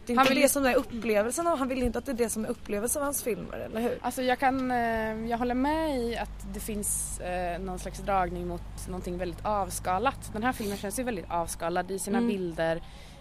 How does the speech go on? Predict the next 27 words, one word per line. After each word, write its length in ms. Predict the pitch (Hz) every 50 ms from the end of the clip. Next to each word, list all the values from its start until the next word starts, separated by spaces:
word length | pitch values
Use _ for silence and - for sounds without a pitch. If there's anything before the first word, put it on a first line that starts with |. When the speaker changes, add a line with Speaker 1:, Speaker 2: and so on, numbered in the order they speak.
| - - -
Speaker 2:
i 120 | - 185 175
sitt 200 | - 196 180 185
berättande. 880 | 190 185 180 - - - - - - 170 165 170 175 170 170 175 185 185 - - - - - - - - - - - - - - - -
Och 80 | - 185 180 190
det 300 | 220 226 240 240 240 233
känns 520 | - - - - - - 254 240 - -
ju 60 | 220 208
som 220 | - 214 196 196
att, 480 | 190 190 - - - - - - - 208
eh, 220 | 196 190 190 185 185 - - 180 170 -
det 100 | 196 170
går 160 | 180 165 170
att 60 | 175
applicera 320 | - 190 175 170 147 147 170
på 140 | - 190 175
Roy 140 | 170 175
Andersson 360 | 175 175 170 170 - 185 175 180
också 260 | 180 - - 226 220
med 120 | 220 214
hans, 420 | 208 185 175 170 - - - - - - 233 - - - - -
liksom, 400 | 190 - - 180 170 170 170 165 - - - - 175 - - - - - - - - - - - -
rena, 840 | - 170 180 202 196 190 180 170 170 170 170 165 165 160 160 165 165 175 - -
Speaker 1:
Ja. 180 | 220 214 214
Speaker 2:
avskalade, 640 | 214 208 208 - - 175 165 160 165 160 - 170 160
liksom, 440 | 165 160 - - 156 156 156 156 160 - - - - - - - - - - -
mättade 800 | - 185 185 - - - - - - - 170 165 170 175 170 170
bilder. 600 | 180 180 170 175 170 170 170 170 190 180 - 220